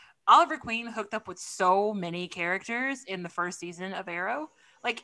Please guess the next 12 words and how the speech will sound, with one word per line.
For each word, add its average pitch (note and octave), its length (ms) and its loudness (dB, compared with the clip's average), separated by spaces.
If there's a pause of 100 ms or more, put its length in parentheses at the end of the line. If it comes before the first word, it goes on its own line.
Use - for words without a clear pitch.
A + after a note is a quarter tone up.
hell, - 260 2
the B3+ 120 -4
first D4+ 260 4
episode A3 340 4
of E3+ 80 -2
Arrow G3 280 4
starts F#3+ 280 0
with F3 100 -8
him A#3 380 4 (480)
on B3 200 6
a A#3+ 40 0
plane C4 680 2